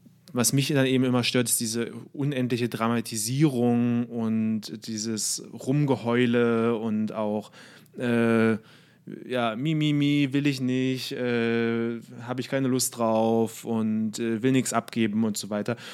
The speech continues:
Und das ist halt für mich der, der irgendwie der springende Punkt und auch, wo ich sage, das ist Quatsch, weil natürlich, äh, kann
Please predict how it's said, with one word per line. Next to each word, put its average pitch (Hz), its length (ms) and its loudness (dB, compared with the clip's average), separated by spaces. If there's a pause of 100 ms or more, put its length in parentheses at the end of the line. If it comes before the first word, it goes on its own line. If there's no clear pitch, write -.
(120)
Und 113 120 0
das 117 140 6
ist 131 140 4
halt 104 200 2
für - 160 -2
mich 101 360 -2
der, 104 200 0
der 104 220 -2
irgendwie 104 240 -2
der 101 120 -4
springende 104 400 -2
Punkt 135 380 2
und 113 120 2
auch, 107 160 0
wo 110 80 0
ich 107 100 -2
sage, 107 380 0 (100)
das - 160 -4
ist - 160 0
Quatsch, - 460 0
weil 95 260 -4 (460)
natürlich, 127 760 6
äh, 110 580 -2 (440)
kann 117 400 2